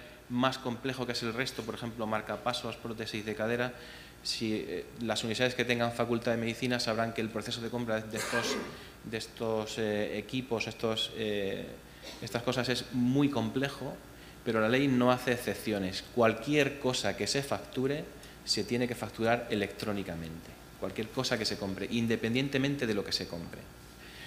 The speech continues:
Luego, para facturas de menos de cinco mil euros, aunque el proveedor pueda y quiera enviar esa factura de forma electrónica, ¿podrá alguna administración decir que se la envíe en papel? Es decir, un,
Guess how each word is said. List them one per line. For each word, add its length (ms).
Luego, 400
para 160
facturas 400
de 80
menos 180
de 60
cinco 300
mil 160
euros, 400
aunque 300
el 120
proveedor 560
pueda 520
y 140
quiera 580
enviar 300
esa 160
factura 240
de 60
forma 240
electrónica, 580
¿podrá 580
alguna 380
administración 720
decir 420
que 120
se 80
la 100
envíe 200
en 100
papel? 340
Es 100
decir, 300
un, 180